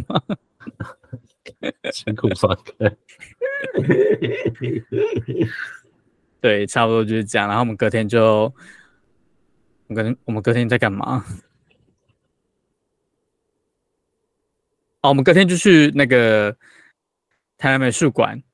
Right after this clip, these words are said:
Speaker 1: 一馆跟二馆，然后拍美美的照片。然后还有去，去那个水果店吃好吃的刨冰。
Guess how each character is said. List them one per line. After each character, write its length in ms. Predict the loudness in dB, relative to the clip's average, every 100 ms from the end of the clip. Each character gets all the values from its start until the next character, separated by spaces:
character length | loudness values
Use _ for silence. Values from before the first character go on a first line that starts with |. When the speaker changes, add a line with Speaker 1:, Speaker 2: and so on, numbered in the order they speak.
| _
Speaker 1:
一 100 | -4
馆 200 | 0 0
跟 140 | 0 -2
二 80 |
馆， 160 | 0 0
然 60 | 0
后 80 |
拍 200 | -2 -2
美 200 | -2 -2
美 100 | -4
的 80 | -6
照 220 | -4 -4
片。 400 | -4 -6 -6 -8 -14 _ _ _ _ _ _ _ _ _ _
然 100 | 2
后 60 | 4
还 80 | 2
有 80 |
去， 320 | 0 0 0 -2
去 240 | -2 0
那 140 | 2 2
个 240 | 2 0
水 240 | -2 -2
果 160 | 0 0
店 160 | 2 -2
吃 160 | -2
好 100 | -2
吃 200 | -2 -2
的 420 | -2 -2 -2 -4 -10 _ _ -20 _
刨 280 | -8 0 0
冰。 340 | -2 -6 -8